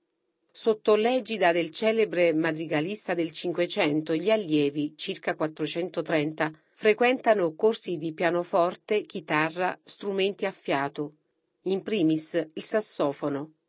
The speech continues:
non pochi gli iscritti al corso di canto. Quasi quaranta anni suonati,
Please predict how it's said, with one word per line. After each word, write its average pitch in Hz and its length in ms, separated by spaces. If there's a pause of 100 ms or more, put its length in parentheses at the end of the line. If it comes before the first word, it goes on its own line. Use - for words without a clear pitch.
non 233 260
pochi 160 640
gli 196 100
iscritti 240 520
al 226 120
corso 180 360
di 180 100
canto. 143 640 (1400)
Quasi 247 480
quaranta 214 520
anni 185 220
suonati, 151 800